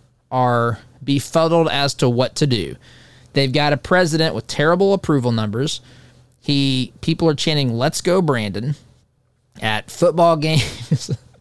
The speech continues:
You name it. I mean, probably if, if you wanted to start a chant, well, I don't wanna give you ideas. You probably had some of these. In a, w-, when we were in Disney a few weeks ago, I, I made the comment,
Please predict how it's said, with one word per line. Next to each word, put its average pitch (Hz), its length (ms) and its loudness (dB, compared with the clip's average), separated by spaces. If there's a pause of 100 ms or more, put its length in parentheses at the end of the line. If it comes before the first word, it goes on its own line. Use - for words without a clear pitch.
(380)
You 208 240 0
name 240 300 2
it. 80 140 -12
I 147 140 0
mean, 190 360 2 (400)
probably 220 380 2
if, - 120 -4
if 143 280 -6
you 208 140 -2
wanted 226 260 2
to 170 60 0
start 175 300 2
a 143 40 -2
chant, - 680 -4 (640)
well, - 220 -14 (320)
I - 60 -14
don't 117 80 -8
wanna 101 140 -8
give 98 180 -8
you 87 120 -8
ideas. 85 520 -10
You - 60 -12
probably 107 420 -6
had 127 200 -2
some 113 140 -6
of 101 60 -6
these. 92 120 -10 (440)
In 151 140 0
a, 139 200 0 (400)
w-, 147 180 -4
when 170 140 0
we 196 140 2
were 196 160 4
in 180 200 0
Disney 156 400 0
a 107 40 -6
few 117 200 -4
weeks 101 220 -6
ago, 113 260 -4
I, 123 360 -2
I 131 40 0
made 127 380 -4
the 127 80 -6
comment, 123 640 -4